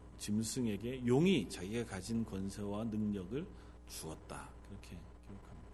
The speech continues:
뭐, 우리들은 보기에 이게 무슨 건가 싶지요. 사실 머리에 그려보기도 쉽지 않은 모습인 것을,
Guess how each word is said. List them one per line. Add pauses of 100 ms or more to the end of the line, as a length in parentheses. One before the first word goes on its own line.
(880)
뭐,
우리들은
보기에
이게
무슨
건가
싶지요.
사실
머리에
그려보기도
쉽지
않은
모습인
것을,